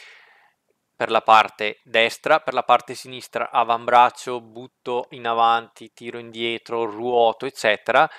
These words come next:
Qua ecco una piccola, piccolissima guida che vi conferma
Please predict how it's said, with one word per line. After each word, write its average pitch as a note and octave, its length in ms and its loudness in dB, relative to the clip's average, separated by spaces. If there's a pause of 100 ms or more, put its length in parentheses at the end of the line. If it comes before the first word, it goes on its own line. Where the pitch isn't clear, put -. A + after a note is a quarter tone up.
(280)
Qua D#3 340 8
ecco C3 220 -2
una D3 160 -6
piccola, A2+ 840 -4
piccolissima B2+ 680 -10
guida A2+ 480 -4 (400)
che B2 140 -6
vi A#2 100 -8
conferma G#2 760 -4